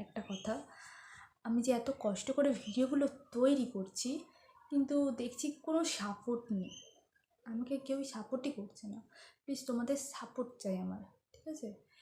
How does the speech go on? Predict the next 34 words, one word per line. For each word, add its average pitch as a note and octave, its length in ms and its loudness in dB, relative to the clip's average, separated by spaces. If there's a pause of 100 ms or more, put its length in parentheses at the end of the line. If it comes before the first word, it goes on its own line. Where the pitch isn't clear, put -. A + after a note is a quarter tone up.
(160)
তোমাদের A#3 340 -2 (220)
একটা - 280 -8
সাপোর্টে A3+ 360 -6
আমি A3+ 80 -4 (120)
অনেক B3 240 0 (100)
কিছু - 260 -14
করতে G3+ 300 -10
পারি, F#3+ 180 -8 (360)
ঠিক B3+ 200 -14
আছে? D4 140 -10 (920)
আর, G#3+ 220 -4 (800)
আর A3+ 120 -8
একটা A#3 320 -8
কথা, A#3 240 -6 (480)
আমাকে A#3+ 260 -2 (200)
প্লিজ C4 240 -6 (340)
কমেন্ট A#3+ 360 -2 (120)
করো F#3+ 180 -8 (100)
যে G#3+ 80 -8 (680)
কোনগুলোর B3+ 500 2
ওপর B3+ 180 -6
আমি B3 100 -4 (100)
ভিডিও A3 220 -6 (140)
করব, A3 240 -6 (300)
কোনগুলো A3+ 300 -8 (100)
তোমরা A#3 180 -6 (100)
দেখতে G#3+ 340 -12
চাও। A3 160 -10 (200)
প্লিজ B3 160 -14 (140)
ভিডিও A3+ 260 -6 (520)
কমেন্ট A#3+ 380 -4
করো, B3+ 160 -8 (100)
নাহলে A#3+ 240 -8
আমি B3+ 80 -6